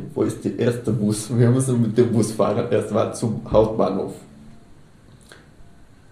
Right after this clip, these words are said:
Erste Frau hab ich da getroffen, in Deutschland war,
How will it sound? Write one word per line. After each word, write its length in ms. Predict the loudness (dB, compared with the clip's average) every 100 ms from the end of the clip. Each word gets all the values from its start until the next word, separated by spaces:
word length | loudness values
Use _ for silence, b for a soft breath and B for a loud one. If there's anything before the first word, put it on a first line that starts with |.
| 0
Erste 420 | 4 4 2 -6
Frau 480 | -10 -6 -4 -2 -2
hab 140 | -6 -8
ich 100 | -8 -6
da 280 | -4 -4 -4
getroffen, 600 | -8 -8 -8 -6 -4 -4 -4
in 140 | -2
Deutschland 480 | 0 -2 -4 -4 -4 -8
war, 180 | -6